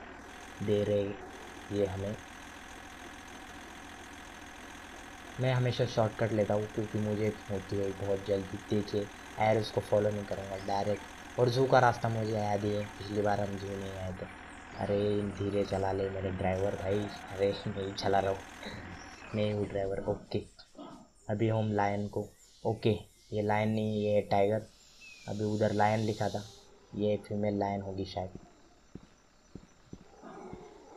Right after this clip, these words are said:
ये इतने धीरे चलते हैं कि हमारा time कितना waste हो रहा है, लेकिन हमारा ये काम भी है। हिरन के पास लेके जाओ तो हिरन के पास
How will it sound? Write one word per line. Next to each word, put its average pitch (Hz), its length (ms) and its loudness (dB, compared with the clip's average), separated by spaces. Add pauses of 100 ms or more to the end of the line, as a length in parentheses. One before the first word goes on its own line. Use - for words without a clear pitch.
(240)
ये 117 280 2
इतने 120 260 0
धीरे 110 300 2
चलते 107 360 4
हैं 107 80 4
कि 107 240 0 (500)
हमारा 107 420 4 (500)
time 110 220 6
कितना 104 280 0
waste 98 340 2
हो 92 120 -2
रहा 92 120 2
है, 90 120 -4 (1400)
लेकिन 98 440 -2 (160)
हमारा 104 260 0
ये 101 120 0
काम 98 320 0
भी 98 120 -2
है। 98 80 -2 (1800)
हिरन 104 240 0
के 107 100 0
पास 104 300 2
लेके 101 200 2
जाओ 101 180 6
तो 98 100 0
हिरन 101 320 0
के 101 120 0
पास 101 380 2